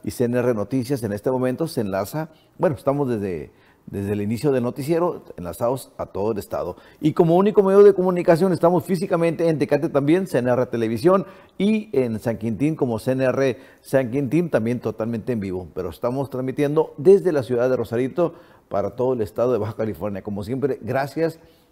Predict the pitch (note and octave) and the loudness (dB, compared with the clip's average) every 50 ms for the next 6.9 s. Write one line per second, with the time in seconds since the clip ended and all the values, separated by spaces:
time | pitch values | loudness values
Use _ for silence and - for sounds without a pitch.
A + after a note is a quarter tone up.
0 | - - - D3 E3+ F3 D3+ - E3 D#3 C#3+ D#3+ D#3 C#3+ A#2+ D#3 E3 F3+ F#3+ F3 | -20 -6 -2 0 0 0 0 -2 -4 -4 -4 -4 -4 -2 0 0 0 0 -2 -4
1 | - C#3 C3+ B2 - - G#2+ - - - C3 A2+ A2 B2 C3 C3 B2+ - D3+ D#3+ | -4 -4 -6 -4 -4 -6 -8 -8 -8 -10 -10 -8 -6 -4 -4 -4 -4 -4 -4 -2
2 | F3 G3+ G3 G3+ A3 F#3+ - - - - _ _ _ - G#2 G#2+ G#2 F#2+ G2 A#2+ | -2 -2 0 -2 -2 -4 -6 -12 -20 -20 _ _ _ -14 -10 -10 -8 -6 -4 -4
3 | A#2+ A2+ A2 A#2 A#2+ B2+ C3+ C3 - - - - A#2 A2+ A#2 G#2 - - _ - | -2 -2 -2 -2 -2 -4 -4 -6 -10 -12 -8 -6 -4 -4 -4 -6 -8 -12 _ -20
4 | - _ _ _ _ - F#2+ A#2 A#2 G#2 F#2+ F2+ E2 E2+ G2 - - - - _ | -20 _ _ _ _ -6 -2 -2 -2 -2 -2 -4 -6 -8 -8 -10 -14 -20 -20 _
5 | - - A#3 A#3 - A3 A3 A3 A3 - A#3+ A3+ A3+ - F#3 D#3+ D3+ C#3+ C#3+ C#3+ | 0 0 0 2 4 4 2 4 4 4 2 2 2 2 2 2 4 2 2 0
6 | C3 C3 D3 E3 D#3+ - E3+ E3 D3+ D#3 E3 E3 E3 E3 - - - - | -2 -2 -4 -4 -2 -4 -4 -2 2 2 4 4 4 2 0 -4 -8 -12